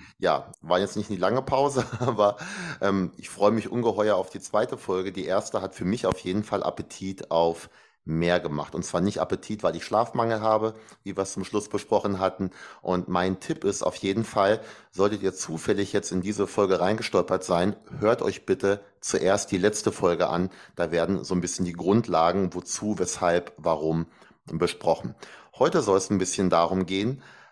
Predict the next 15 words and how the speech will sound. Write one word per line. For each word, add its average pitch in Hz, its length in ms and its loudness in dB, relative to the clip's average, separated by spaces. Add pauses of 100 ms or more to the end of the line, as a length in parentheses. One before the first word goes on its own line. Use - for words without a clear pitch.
(120)
ähm, 92 600 4
wie 92 200 -10
man 107 340 0
Schlaf 92 640 0
verbessern 90 560 -2
kann. 73 240 -6
Wir 82 80 -4
haben 104 80 -2
über 95 180 0
die 85 140 -6
Wichtigkeit - 460 -2
von 139 140 0
Schlaf 123 300 2
gesprochen 117 540 -2 (380)
und 95 600 2